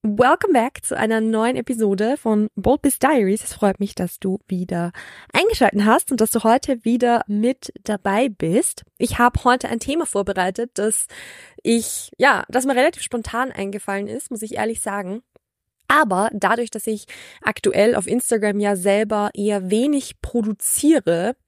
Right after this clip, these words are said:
fällt mir <laughs> umso mehr auf, was gerade auf Instagram sehr, sehr gut funktioniert, was eben nicht so gut funktioniert und so weiter, weil ich einfach gerade ein bisschen im Beobachtermodus bin oder im Beobachterinnenmodus. Und ich möchte heute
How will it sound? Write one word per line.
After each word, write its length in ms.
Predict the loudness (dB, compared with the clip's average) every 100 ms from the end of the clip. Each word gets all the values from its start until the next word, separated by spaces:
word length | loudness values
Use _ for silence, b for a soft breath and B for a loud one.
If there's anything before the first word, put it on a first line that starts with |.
| _
fällt 500 | -6 0 2 0 -4 -4
mir 480 | 0 2 2 0 -4 -6
<laughs> 240 | -4 -4 0
umso 320 | 2 4 2
mehr 340 | -2 -2 -4 -2
auf, 320 | -2 -2 -6 B B B B
was 400 | 2 2 2 -2
gerade 320 | 2 4 4
auf 80 | 0
Instagram 760 | -2 -4 -2 -2 -2 -2 -2 -2
sehr, 180 | -2
sehr 80 | 0
gut 140 | -2 -2
funktioniert, 580 | -4 0 4 4 4
was 160 | 2 -2
eben 160 | -2 0
nicht 180 | -2
so 80 | -2
gut 160 | -4 -4
funktioniert 360 | -4 -4 -2
und 80 | -2
so 100 | -2
weiter, 240 | -4 -4 -4
weil 100 | -4
ich 140 | -4
einfach 280 | -8 -10 -8
gerade 300 | -2 -2 -2
ein 60 |
bisschen 380 | -4 -4 -4 -2
im 120 | -2
Beobachtermodus 1200 | 0 2 4 2 0 -6 -8 -4 -2 -2 -4 -6 -2
bin 340 | 2 2 2
oder 120 | 0
im 80 | -4
Beobachterinnenmodus. 1200 | -2 0 0 -2 -4 -2 0 0 -2 -4 0 0 0 B B B B
Und 340 | 4 6 6 4
ich 140 | 4
möchte 400 | 6 4 2 2
heute 580 | 6 6 6 6 6 4